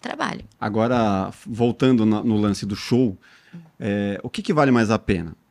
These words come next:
Speaker 2: A gente começar por cover, né?
Speaker 1: Hum.
Speaker 2: Ah, vamos começar a tocar. Cover ou v-, começo direto por autoral? Porque muitas vezes, se você começa por um cover, é legal que você vai movimentar ali a plateia, a galera vai saber o que que você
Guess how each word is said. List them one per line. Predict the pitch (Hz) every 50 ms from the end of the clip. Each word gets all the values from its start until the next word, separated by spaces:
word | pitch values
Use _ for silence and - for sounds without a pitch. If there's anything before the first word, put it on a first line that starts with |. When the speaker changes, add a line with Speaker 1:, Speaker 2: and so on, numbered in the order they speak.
| _ _ _ _ _ _ _ _ _ -
Speaker 2:
A | - 101
gente | 98 92 95 95 - - 90 _ _ _ _ _ _ _ _ _ _ _ _
começar | - - 101 101 95 - - 107
por | - - 113 113
cover, | - - - 113 107 104 104 127 165 202 262 _ _ _ _ -
né? | 175 107 98 95 113 143
Speaker 1:
Hum. | 180
Speaker 2:
Ah, | 175 135 120
vamos | 101 107 110 131 127
começar | - - 143 143 127 - - 120 131 143
a |
tocar. | 139 - 175 - - 98 76 - _ _ _ _ _ _
Cover | - - 135 135 156 180 185 247 254 269 262 - _ _ _ -
ou | - 147 143 156 165 170 160
v-, | 135 123 - -
começo | - - 160 147 131 127 147 143 - 160
direto | 147 156 143 143 147 - -
por | - 151
autoral? | 139 131 127 - 147 143 117 92 80 - _ _ _ _ _ _ _ _ - -
Porque | - 139 - 156
muitas | 156 170 202 180 180 151
vezes, | 123 156 156
se | -
você | 160 143 - 147
começa | - 147 147 147 139 - -
por | - - 120
um | 110 101
cover, | 101 - 139 151 160 127 98 98 87 - - _ _ - -
é | - 117
legal | 113 117 113 101 107 101 98
que | - - 107
você | 104 95 - 107 98 95
vai | 87 92 92
movimentar | 95 98 95 90 98 104 98 92 92 98 92
ali | 90 90
a | 92
plateia, | 90 - 107 110 - 113 104 107 123 131 123 110 101 98
a |
galera | 92 101 95 95 95 98
vai | 98 98
saber | 90 - 101 98 98
o | 95
que | - -
que | - -
você | - -